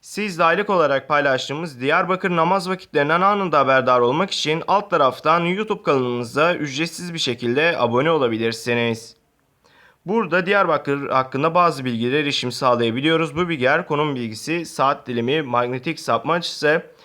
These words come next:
coğrafi kuzeyden saat yönünde kıble açısı, pusula kuzeyinden saat yönünde kıble açısı gibi. Eylül iki bin yirmi bir Diyarbakır namaz vakitleri bir Eylül'den otuz Eylül'e kadarki imsak, güneş, öğle, ikindi, akşam ve yatsı vakitlerine erişim sağlayabiliyoruz.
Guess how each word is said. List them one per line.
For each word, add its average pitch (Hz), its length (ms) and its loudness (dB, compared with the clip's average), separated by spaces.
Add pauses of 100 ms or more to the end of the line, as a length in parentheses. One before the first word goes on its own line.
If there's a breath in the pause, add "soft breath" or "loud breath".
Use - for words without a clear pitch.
(220 loud breath)
coğrafi 127 480 0
kuzeyden 156 440 0
saat 170 340 0
yönünde 120 260 -2
kıble 131 280 -2
açısı, 165 520 -2
pusula 185 340 -4
kuzeyinden 123 420 -2
saat 151 340 -2
yönünde 131 240 -2
kıble 120 220 -2
açısı 120 300 -4
gibi. 120 360 0 (600 soft breath)
Eylül 147 380 0
iki 185 240 -6
bin 175 140 -2
yirmi 139 340 -2
bir 160 220 -2
Diyarbakır 170 540 0
namaz 127 320 0
vakitleri 147 640 0 (320 loud breath)
bir 147 140 -2
Eylül'den 180 580 0
otuz 170 300 -4
Eylül'e 175 280 0
kadarki 160 600 0
imsak, 131 560 -2
güneş, 143 440 -2
öğle, 131 460 2
ikindi, 131 500 -2
akşam 175 460 0
ve 170 40 2
yatsı 160 260 0
vakitlerine 127 400 -4
erişim 123 320 -4
sağlayabiliyoruz. 127 1000 0